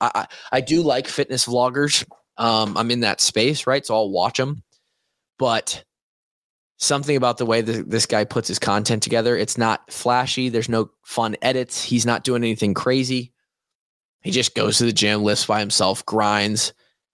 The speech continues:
He is absolutely fucking diced. He's huge.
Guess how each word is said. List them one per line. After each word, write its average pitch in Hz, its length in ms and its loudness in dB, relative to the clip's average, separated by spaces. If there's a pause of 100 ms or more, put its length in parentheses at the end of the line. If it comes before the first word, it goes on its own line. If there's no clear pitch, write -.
He 151 220 2
is 123 160 0
absolutely 110 640 0
fucking 113 460 -4
diced. 98 600 0 (220)
He's - 300 2
huge. 117 720 2